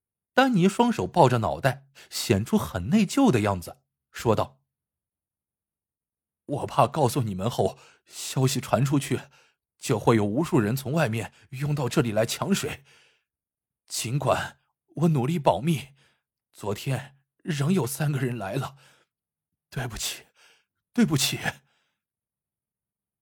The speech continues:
另一个人问：“那为什么我们这里还有水用呢？”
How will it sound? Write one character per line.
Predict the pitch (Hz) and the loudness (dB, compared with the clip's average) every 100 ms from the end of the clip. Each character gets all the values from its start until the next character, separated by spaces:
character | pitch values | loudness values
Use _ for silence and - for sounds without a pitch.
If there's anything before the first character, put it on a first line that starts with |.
| _ _ - | _ _ -2
另 | 240 262 | 2 4
一 | 165 | 4
个 | 127 120 | 6 4
人 | 98 101 | 4 -2
问 | 117 - _ _ _ _ _ _ _ _ _ _ _ _ _ _ - | -4 -6 _ _ _ _ _ _ _ _ _ _ _ _ _ _ 0
：“那 | 147 | 2
为 | 143 196 | 4 2
什 | 147 92 | 0 -2
么 | 90 90 _ - | -8 -10 _ -6
我 | 110 110 | 0 4
们 | 127 | 4
这 | 190 202 | 4 4
里 | 110 | 4
还 | 95 120 | 4 4
有 | 147 | 4
水 | - 90 | 2 0
用 | 113 139 | 2 2
呢？” | 92 | 0